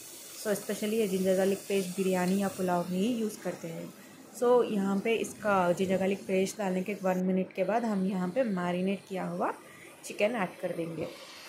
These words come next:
Chicken डालने के बाद इसे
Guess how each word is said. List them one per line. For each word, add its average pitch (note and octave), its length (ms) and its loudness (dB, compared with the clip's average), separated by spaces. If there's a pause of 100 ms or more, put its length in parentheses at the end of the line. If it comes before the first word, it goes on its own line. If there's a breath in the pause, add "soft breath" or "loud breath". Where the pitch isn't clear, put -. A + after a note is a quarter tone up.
(2500)
Chicken A#3 280 4
डालने F#3+ 280 0
के F#3+ 100 2
बाद B3 220 2
इसे A#3 300 -4